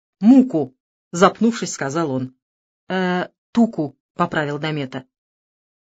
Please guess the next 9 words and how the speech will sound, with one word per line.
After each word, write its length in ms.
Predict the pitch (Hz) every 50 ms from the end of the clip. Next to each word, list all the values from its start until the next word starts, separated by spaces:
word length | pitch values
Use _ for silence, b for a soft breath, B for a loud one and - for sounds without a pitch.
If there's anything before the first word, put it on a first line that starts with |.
| _ _ _ _
«Кто 300 | - - - - 226 233
же 140 | 226 254 269
осмелится?» 720 | 285 269 - 311 330 349 262 170 160 - - 151 135 131 - _ _ _ -
воскликнул 520 | 160 185 180 - - 185 160 - 160 156
Патрикий. 560 | - 175 175 - 156 139 - - 127 127 _ _ _ _ _ _ _ -
«У 60 | 269
меня 260 | 277 311 320 349 370
есть 320 | 359 311 294 294 277 - -
человек. 540 | - 240 220 202 165 139 123 - - _